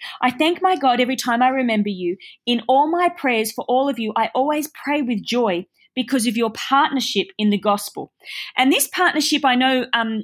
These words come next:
you know, you can get this sense of partnership working together. This partnership is actually a financial partnership because he goes on later and says, "I'm so proud of what you've been giving. I'm so proud that you don't look to other people to get a demonstration of what to give. You just give generously."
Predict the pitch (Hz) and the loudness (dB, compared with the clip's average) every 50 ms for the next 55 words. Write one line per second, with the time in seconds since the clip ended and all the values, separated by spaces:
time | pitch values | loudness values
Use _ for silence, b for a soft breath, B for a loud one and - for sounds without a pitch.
0 | - _ 233 233 220 220 226 226 214 - 214 208 - - 220 214 - - - 240 | -6 _ -4 -2 -2 -2 -4 -4 -4 -4 -2 -2 -2 -4 -4 -8 -6 -2 -2 -2
1 | 226 220 214 - 226 214 208 - - - 220 220 - - 214 214 - 226 202 202 | -2 -2 -2 -2 -2 -4 -4 -6 -2 0 0 2 2 0 -2 -2 -2 -4 -4 0
2 | 190 208 214 226 - - 233 226 - 233 214 208 180 180 190 B B B B B | 0 2 2 2 0 -2 -2 -2 -2 -2 -4 -2 -2 -4 -4 B B B B B
3 | B - 320 381 - - 370 381 - 330 294 - 311 233 262 214 233 - - - | B -4 -4 -4 -2 0 0 2 2 2 2 2 2 2 2 2 0 0 0 -2
4 | - 233 208 190 196 - - 202 190 185 185 202 214 - - 208 214 - 185 165 | -2 0 0 0 0 0 0 0 0 2 0 0 0 -2 -6 -8 -4 -2 -4 -4
5 | - - 175 - - 170 - _ B B B B B _ 247 240 277 269 220 269 | -4 -4 -8 -6 -6 -6 -8 _ B B B B B _ -4 -2 0 0 0 0
6 | 220 202 254 240 269 294 262 277 254 233 220 214 214 220 220 214 202 - 226 208 | 0 2 2 2 2 2 2 2 0 2 2 2 2 4 2 0 0 0 0 -2
7 | 220 208 202 - - - 285 285 254 254 - 254 240 233 226 220 208 208 214 - | -2 -2 -2 -4 -6 -4 -2 -2 -2 -2 0 0 2 2 2 0 0 -2 -2 -2
8 | - 214 214 180 208 208 202 196 185 233 247 233 233 240 233 233 226 214 B B | -2 -4 -2 -2 0 0 0 0 0 0 2 2 2 0 0 0 -2 -4 B B
9 | B B B B - 240 233 - 294 277 277 - 294 277 269 247 214 254 247 226 | B B B B -4 -2 0 2 0 0 2 2 2 2 4 2 0 -2 -2 2
10 | 208 233 233 - - 208 240 240 - - - 226 226 226 220 220 233 220 220 233 | 2 2 2 2 2 2 0 0 0 -2 0 0 0 -2 -2 -2 -2 -2 0 -2
11 | 226 214 226 214 214 214 196 202 180 - 220 226 220 220 214 - - 220 214 214 | -4 -2 -2 0 0 0 0 0 0 0 0 0 0 0 -2 -2 0 0 0 0
12 | 208 208 202 175 175 196 208 - - - - 269 262 247 196 - 247 240 233 202 | 0 -2 -4 -2 -2 -2 -2 0 -2 0 0 2 2 0 0 0 0 0 0 0
13 | 202 202 160 - 196 - - _ _ - 254 254 202 185 - 220 104 101 202 202 | -2 -4 -4 -6 -8 -10 -10 _ _ 0 2 2 2 0 0 0 0 2 0 0
14 | 202 - - 208 202 202 202 | 0 -2 -2 0 -2 -2 -2